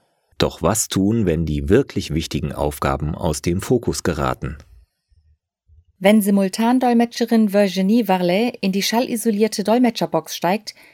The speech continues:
Speaker 2: ist sie oft gespannt bis in die Spitzen. Hunderten von Menschen wird sie gleich die englischen Worte von Philosophen, Staatsmännern oder afrikanischen Konfliktforschern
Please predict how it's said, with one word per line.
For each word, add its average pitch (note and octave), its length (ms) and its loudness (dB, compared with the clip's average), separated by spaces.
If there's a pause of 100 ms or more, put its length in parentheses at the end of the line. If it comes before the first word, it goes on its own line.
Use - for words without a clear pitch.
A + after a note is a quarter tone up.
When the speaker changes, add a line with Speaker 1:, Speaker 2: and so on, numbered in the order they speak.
(160)
Speaker 2:
ist A#3+ 180 -6
sie - 140 -4
oft G#3+ 180 0
gespannt G#3+ 600 -2
bis F#3+ 180 0
in G3 140 -2
die G#3+ 80 -4
Spitzen. D#3+ 580 -4 (640)
Hunderten D4 460 0
von G#3 180 0
Menschen G3 360 0
wird F#3 120 -2
sie F#3 120 -2
gleich F3+ 260 -2
die - 120 -6
englischen G3 440 -2
Worte F3 260 0
von G3 200 -2
Philosophen, G3+ 720 0
Staatsmännern G#3+ 720 0
oder - 180 0
afrikanischen E3+ 640 -6
Konfliktforschern G3 840 -2